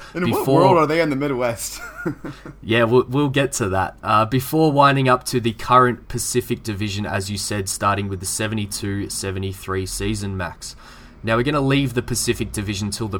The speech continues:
Speaker 2: last preview episode, so we might get back to some history there in a couple of weeks. But for now, I wanna circle back to the now defunct Midwest Division.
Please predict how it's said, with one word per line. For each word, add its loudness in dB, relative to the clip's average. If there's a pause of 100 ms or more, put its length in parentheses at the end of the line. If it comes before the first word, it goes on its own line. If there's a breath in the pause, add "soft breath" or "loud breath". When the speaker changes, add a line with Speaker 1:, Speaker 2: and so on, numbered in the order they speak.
Speaker 2:
last 2
preview -4
episode, -6
so -6
we -4
might 0
get -4
back -2
to -6
some -6
history -6
there -2
in -4
a -10
couple -4
of -8
weeks. -6
But -12
for -8
now, 2 (320 loud breath)
I 4
wanna 0
circle 0
back 0
to -4
the -4
now 0
defunct -2 (100)
Midwest -6
Division. -4